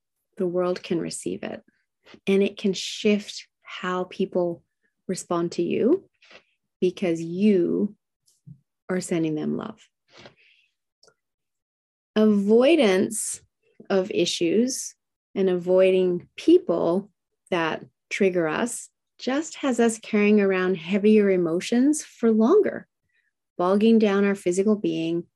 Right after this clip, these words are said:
draining our energy levels, and weakening our immune system too.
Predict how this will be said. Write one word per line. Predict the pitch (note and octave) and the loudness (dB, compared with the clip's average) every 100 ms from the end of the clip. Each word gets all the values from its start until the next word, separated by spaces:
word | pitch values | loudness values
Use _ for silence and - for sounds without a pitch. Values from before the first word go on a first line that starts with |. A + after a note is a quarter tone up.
| _ | _
draining | - D#3+ E3 F#3 A3 | -6 -4 0 2 4
our | A#3 A3+ | 4 4
energy | G3+ F#3+ F3+ E3 | 2 0 0 -4
levels, | D#3+ D#3+ F3 G3 - _ _ _ - | -4 -4 -6 -6 -14 _ _ _ -2
and | B3 B3 A#3 | 2 4 4
weakening | B3+ C#4+ F4 D#4+ C4 | 2 2 6 6 6
our | A3+ | 4
immune | G#3+ G#3 A3 | 4 6 4
system | A3 G#3 - F3 E3+ | 2 -4 -6 -4 -4
too. | - A3 - | -2 -2 -2